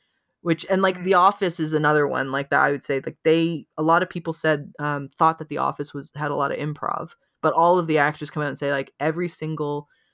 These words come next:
Speaker 1: like, head turn to the camera, little nods, little, like, faces, that's all written in the script. I guess, suppose that's talking about more sitcom versus,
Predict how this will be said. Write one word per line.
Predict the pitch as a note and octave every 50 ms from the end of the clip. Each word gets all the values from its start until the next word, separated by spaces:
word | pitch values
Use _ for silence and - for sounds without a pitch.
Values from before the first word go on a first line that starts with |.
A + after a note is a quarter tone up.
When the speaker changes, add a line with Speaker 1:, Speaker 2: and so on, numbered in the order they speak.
| _ _ _ _ _ _ -
Speaker 1:
like, | D3 C#3 -
head | - - - D3+ D#3 D3+
turn | - - D#3+ D3 D3 D3 D3
to | - D3
the | D3
camera, | - - - D3 D3 D3 D3 D3 C#3+ C#3 C#3+ C3+
little | C#3 D3 D3 D3+
nods, | D3+ D3 C#3 C3 C3+ C#3+ D3 D3 D3 D3 -
little, | D#3 D3+ D3 C#3 C#3
like, | D3 D3 C#3+ -
faces, | - - C#3+ C#3 C#3+ - D3+ D#3 -
that's | - D3+ D3+ - -
all | D#3+ E3+ E3+ E3
written | D3+ D3+ - - - D3
in | D3 -
the | - D3
script. | - - D#3 - - - _ _ _ _ _ _ _ _ _ _ _ _ _ _ _ _ -
I | F#3+ A3+
guess, | C4 C4+ -
suppose | D4+ D4+ F4+ F4
that's | F4+ D#4+ - -
talking | C#4 B3+ B3+ B3+
about | A3+ G#3 - E3+
more | F3+ F3
sitcom | - - - F3 - - - E3 D#3 D3+ D3+ D3
versus, | D3 D#3 D#3 D3+ - - D3 C#3+ C#3 C#3 D3 - - - - - -